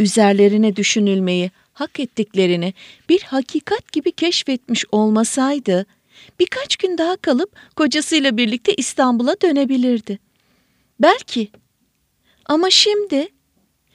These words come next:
gözlerinin önünde bambaşka bir boyut ve gerçeklik kazanan bu fotoğrafların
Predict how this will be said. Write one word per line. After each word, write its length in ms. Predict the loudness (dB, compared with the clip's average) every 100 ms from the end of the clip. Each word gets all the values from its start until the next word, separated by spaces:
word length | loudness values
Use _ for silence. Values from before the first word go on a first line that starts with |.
| _ 2
gözlerinin 680 | 6 6 6 4 4 2 0
önünde 460 | 0 0 0 2
bambaşka 640 | 2 2 0 0 0 -4 -2
bir 180 | -2 0
boyut 380 | 0 2 0 -2
ve 200 | -4 -4 -8 _ _ _ _ _ _
gerçeklik 680 | -4 -2 -2 -2 -2 -2 -8
kazanan 560 | -4 -2 2 2 2 0
bu 100 | -2
fotoğrafların 880 | -2 -2 0 0 0 -2 -2 -2